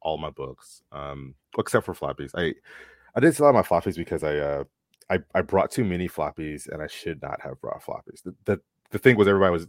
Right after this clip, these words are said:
everybody wanted the graphic novel, so, like, <laughs> the floppies were kinda just there. Um,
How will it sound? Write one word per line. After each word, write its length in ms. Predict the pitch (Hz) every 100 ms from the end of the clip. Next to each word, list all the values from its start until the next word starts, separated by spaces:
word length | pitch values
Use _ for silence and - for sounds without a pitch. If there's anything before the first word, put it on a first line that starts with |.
| _
everybody 300 | 98 90 85
wanted 160 | 78 73
the 60 |
graphic 280 | 69 69 -
novel, 240 | 50 50 -
so, 180 | 69 -
like, 160 | - - -
<laughs> 120 | -
the 840 | 139 113 147 - - - - - 117
floppies 400 | 113 104 110 90
were 120 | 92
kinda 280 | 92 82 78
just 520 | 80 76 - - _ _
there. 520 | 80 71 69 67 71 - _ _ _
Um, 420 | 82 78 73 73